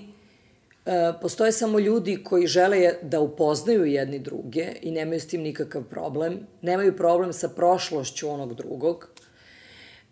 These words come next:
Em, postoje samo ljudi koji su iskreni u tom svom odnosu i oni koji su potpuno zatvoreni i žele sebe da predstave u nekom drugom svetlu, čak i u braku. E, u tom slučaju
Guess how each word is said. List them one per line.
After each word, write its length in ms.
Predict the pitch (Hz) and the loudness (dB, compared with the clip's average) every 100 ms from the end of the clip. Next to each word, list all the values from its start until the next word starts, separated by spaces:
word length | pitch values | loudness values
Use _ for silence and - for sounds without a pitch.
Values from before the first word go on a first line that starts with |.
| - | -4
Em, 420 | 180 175 175 165 - _ _ | -2 0 -2 -6 -12 _ _
postoje 360 | 190 180 226 233 | -6 0 2 4
samo 300 | - 226 220 | 2 2 2
ljudi 360 | 214 208 196 - | 2 0 -4 0
koji 440 | 185 180 180 - | 4 4 2 -4
su 240 | - - - - | -8 -8 -8 0
iskreni 680 | 240 254 - 208 180 170 156 - | 2 2 2 0 0 -2 -6 -8
u 120 | 170 | -10
tom 300 | - 185 170 | -2 0 0
svom 340 | - - 165 156 | 0 0 -2 -2
odnosu 640 | 165 156 160 208 - 196 - | -2 -2 -2 -6 -4 -4 -4
i 140 | 196 180 | 0 0
oni 200 | 185 185 | 0 -2
koji 200 | - 160 | -2 -4
su 240 | - - | -4 -4
potpuno 400 | 185 185 196 185 | -2 -2 -6 -4
zatvoreni 680 | 160 151 - 175 170 156 - | -2 -2 -2 -4 -2 -4 -8
i 60 | 160 | -4
žele 300 | 156 165 160 | 0 2 0
sebe 260 | - 175 | -2 -2
da 140 | 156 - | -2 -4
predstave 440 | 165 160 - 165 | -6 -6 -6 -6
u 40 | |
nekom 300 | 156 156 156 | -6 -8 -6
drugom 260 | 156 156 147 | -4 -4 -4
svetlu, 360 | - 156 147 156 | -6 -8 -8 -8
čak 220 | 180 165 - - | -6 -8 -12 -10
i 160 | 175 165 | -6 -4
u 80 | 143 | -6
braku. 640 | 127 - - _ - - - - _ - - - _ _ _ _ - | -10 -14 -16 _ -6 -6 -8 -20 _ -20 -20 -20 _ _ _ _ -2
E, 100 | 185 | 0
u 60 | 156 | 0
tom 260 | 226 226 | -2 -2
slučaju 680 | 214 196 196 196 185 160 | -4 -4 -4 0 2 2